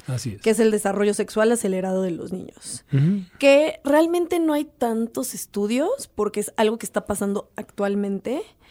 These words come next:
Speaker 1: Sí, lleva poco tiempo.
Speaker 2: Lleva poco tiempo y lo alarmante de esto es que justo, eh, de los estudios, de los pocos estudios inve-, e investigaciones que hay, dicen que fue,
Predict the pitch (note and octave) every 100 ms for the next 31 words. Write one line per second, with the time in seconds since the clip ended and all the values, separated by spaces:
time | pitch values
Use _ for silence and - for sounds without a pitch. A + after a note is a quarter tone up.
0 | - - D3 A#2+ A#2+ A#2+ A#2 G#2+ A#2 G2
1 | A3 A#3 A#3+ B3 A#3+ A#3 A#3 A3 - G#3+
2 | B3+ - _ - A3+ A3 A3+ B3 - -
3 | G#3 G3+ G3 G3+ G#3+ A#3 A#3 C4 A3 G#3+
4 | A3+ - G#3+ G#3 - - A3+ - A3+ A3
5 | A3+ - _ _ G#3 G3 G#3 - G3 F#3+
6 | F#3 F3+ - G#3+ G#3+ G#3+ G3+ F#3 - G3+
7 | A3 G3 F#3+ G3 G3 G3 G3 G3 F#3 F#3+
8 | - G3+ G3 F#3 F#3 G3 F#3 G#3 G#3+ A3+
9 | A#3+ G#3 A3 - - - - _ _ _
10 | _ - B3+ C4 - A3+ A#3+ A#3 G#3 G3
11 | G#3+ G#3 G#3 G#3+ -